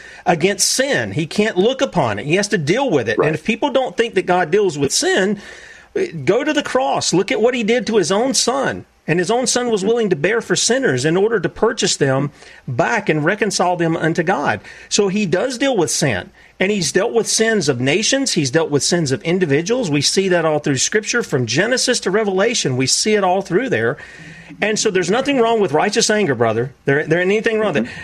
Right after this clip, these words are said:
Speaker 1: But, but you're, you're exactly
Speaker 2: Yeah.
Speaker 1: right. You're trying to do it peacefully by saying, "Here's the law.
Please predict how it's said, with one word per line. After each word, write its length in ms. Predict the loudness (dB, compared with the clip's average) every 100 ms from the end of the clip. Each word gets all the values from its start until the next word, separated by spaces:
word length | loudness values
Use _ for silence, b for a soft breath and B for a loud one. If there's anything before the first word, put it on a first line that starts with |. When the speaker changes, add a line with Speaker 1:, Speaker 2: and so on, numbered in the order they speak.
| B 0
Speaker 1:
But, 320 | 0 -2 -2
but 200 | 0 2
you're, 220 | 2 2
you're 180 | 2 2
exactly 360 | 2 0 2 0
Speaker 2:
Yeah. 80 | 2
Speaker 1:
right. 220 | 0 0
You're 100 | 0
trying 420 | 0 0 2 0
to 60 | 0
do 200 | 2 0
it 180 | -2
peacefully 720 | -4 0 0 0 0 0 2
by 120 | 2 0
saying, 360 | 0 0 0
"Here's 220 | 0 0
the 80 | 0
law. 360 | 0 0 -2